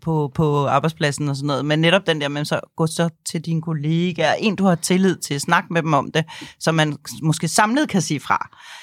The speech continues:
Øh, og så vil jeg jo også ønske, øh, det er en af mine kæpheste, at, øh, man må godt ringe til sin fagforening, før man er sygemeldt og er ude i, i afskedelse og sådan noget, fordi i H K kan vi også hjælpe videre, både med, med hjælp,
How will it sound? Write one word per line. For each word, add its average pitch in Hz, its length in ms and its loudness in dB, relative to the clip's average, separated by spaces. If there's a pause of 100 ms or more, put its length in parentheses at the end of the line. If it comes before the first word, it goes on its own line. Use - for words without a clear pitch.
(280)
Øh, 139 340 2
og 131 100 0
så 175 260 4 (160)
vil 156 120 0
jeg 147 100 2
jo 147 80 2
også - 320 2 (280)
ønske, 160 340 -4 (260)
øh, 131 60 -4
det 127 180 -8
er 139 60 -6
en - 100 -10
af 135 60 -4
mine 131 140 -4
kæpheste, 220 720 -2
at, 160 180 -2 (120)
øh, 156 100 0
man 156 140 0
må 160 80 0
godt 190 280 2
ringe 180 160 2
til 214 160 -2
sin 180 140 -4
fagforening, 160 600 0
før 196 160 2
man 165 240 -4 (120)
er 190 140 2
sygemeldt 180 680 0
og 151 200 4
er 170 200 4
ude 170 380 2
i, - 0 -
i 160 380 -2
afskedelse 156 760 0
og 156 80 -2
sådan 151 140 -6
noget, 139 260 -4
fordi 180 360 -6 (440)
i 170 140 -2
H 156 40 -2
K 180 400 0
kan 160 140 -4
vi 170 80 2
også 185 300 4
hjælpe 165 520 0
videre, 165 340 2
både 170 300 2
med, 135 300 -2 (400)
med 135 240 -4
hjælp, 160 400 0